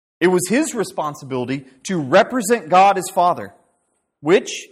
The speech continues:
is a tall order when you have a son who actually knows God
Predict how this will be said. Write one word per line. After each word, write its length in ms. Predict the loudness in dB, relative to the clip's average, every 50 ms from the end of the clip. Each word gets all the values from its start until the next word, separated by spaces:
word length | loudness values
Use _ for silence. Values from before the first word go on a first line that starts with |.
| _ _ _ _ _ _ _ _
is 260 | -2 -2 -2 0 -2
a 60 | -4 -4
tall 420 | -4 -2 0 2 2 2 0 -2
order 480 | -2 -2 -2 0 -2 -2 -6 -10 -14 _ _ _ _ _ _ _ _ _ _ _ _ _
when 400 | -2 0 2 2 2 2 0 -2
you 140 | -4 -4
have 240 | -2 0 0 0 0
a 60 | -2 -6 -6 -6
son 260 | -4 -2 -2 -2 -4
who 200 | -4 -4 -6 -6 -4 -2
actually 640 | 0 0 0 0 -4 -10 -12 -8 -6 -6 -6 -6
knows 380 | -4 -2 0 0 0 -2 -4 -10
God 500 | -4 0 0 2 2 2 2 0 -2